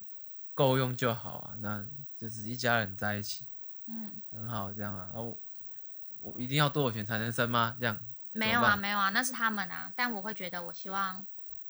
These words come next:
Speaker 2: 我可以给我小朋友足够的资源，可能让他过他想要过的生活，或者是他想要学的兴趣。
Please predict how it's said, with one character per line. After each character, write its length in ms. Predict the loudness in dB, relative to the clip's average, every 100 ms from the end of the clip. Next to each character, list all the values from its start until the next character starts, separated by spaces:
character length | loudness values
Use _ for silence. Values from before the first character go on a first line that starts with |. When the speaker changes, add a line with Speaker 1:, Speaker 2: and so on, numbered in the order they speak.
| -20 -20 -20 -20 -12
Speaker 2:
我 100 | -10
可 180 | -6
以 60 | -6
给 160 | -4 -6
我 140 | -6
小 160 | -6 -6
朋 100 | -8
友 100 | -10
足 180 | -10 -8
够 160 | -6
的 100 | -6
资 240 | -10 -14 -14
源， 340 | -12 -14 -16 -18 -20 -20 -20 -20 -20 -20 -20 -16
可 140 | -12
能 180 | -8 -4
让 180 | -4 -2
他 140 | -4
过 220 | -4 -8
他 400 | -6 -6 -6 -10 -18 -14
想 180 | -6 -6
要 60 |
过 180 | -4 -6
的 80 | -6
生 200 | -10 -12
活， 160 | -10
或 40 | -8
者 60 |
是 160 | -8 -10
他 160 | -8 -8
想 200 | -10 -6
要 160 | -4 -4
学 180 | -8
的 100 | -12
兴 240 | -14 -16 -16
趣。 240 | -16 -16